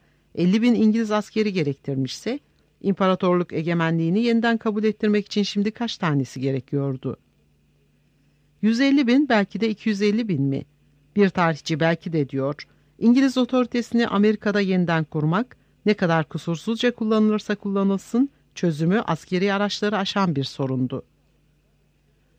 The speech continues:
Yüksek strateji alanında önceden görülmeyen ikinci zorluk ise, İngiltere'nin Fransızların dikkatini dağıtacak Avrupalı ortaklarının yardımı olmadan tek başına dövüşmesiydi.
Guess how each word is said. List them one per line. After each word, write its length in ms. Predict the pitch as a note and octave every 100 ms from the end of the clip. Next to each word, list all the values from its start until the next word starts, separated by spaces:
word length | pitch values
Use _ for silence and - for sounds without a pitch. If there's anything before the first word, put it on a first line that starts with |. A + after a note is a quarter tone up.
| _
Yüksek 340 | A#3 - D4+ D4+
strateji 600 | - C4 C4+ B3+ B3 C4+
alanında 540 | G3 D3+ D3 D3+ A3
önceden 480 | G3 F3+ F3 F3 E3+
görülmeyen 500 | D#3+ D#3+ D3 C#3+ D3
ikinci 360 | D3 - E3 D3
zorluk 420 | C#3+ C3 B2+ -
ise, 280 | - G3+ C#4+ _ _ _
İngiltere'nin 640 | F3 F#3 G3+ C4 B3+ B3 B3+
Fransızların 720 | A#3 A#3 A#3 A#3+ A3+ A3+ A3+
dikkatini 460 | G#3+ A3+ G#3 G#3+ G#3
dağıtacak 500 | G#3 G#3 G#3 G3+ -
Avrupalı 460 | E3+ G#3 B3 A#3+
ortaklarının 640 | G#3 G3+ G#3+ G3+ G#3 G3+
yardımı 500 | G3+ F#3+ F#3 F3 F#3
olmadan 420 | F#3 F3+ E3+ G3 G#3+
tek 260 | A#3+ -
başına 340 | G#3+ - G#3 F#3+
dövüşmesiydi. 880 | E3+ - C#3+ C3 - B2 B2+ B2+